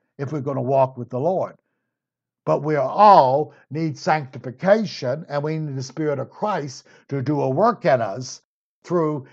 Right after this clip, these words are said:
his Spirit, and he removes our past sins. He does not license us to willfully sin and disobey him as we please. That is false Christianity.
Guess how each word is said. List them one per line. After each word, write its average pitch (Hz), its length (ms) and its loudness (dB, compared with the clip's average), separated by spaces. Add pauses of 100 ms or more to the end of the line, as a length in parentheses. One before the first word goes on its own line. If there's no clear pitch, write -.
(100)
his 156 280 -6
Spirit, 165 800 0 (400)
and 131 260 -4
he 156 160 -4
removes 147 760 -2
our 139 260 -2
past 135 560 -4
sins. 196 680 -4 (400)
He 175 120 -4
does 147 320 -4
not 185 320 -4
license 170 560 0
us 135 400 2 (400)
to 135 260 -2
willfully 139 800 0 (180)
sin 156 640 -2
and 139 160 -6
disobey 160 640 0
him 127 300 -6
as 131 240 -4
we 131 100 -8
please. 156 640 -10 (420)
That 170 300 2
is 143 160 -10
false 139 460 2
Christianity. 131 1000 -10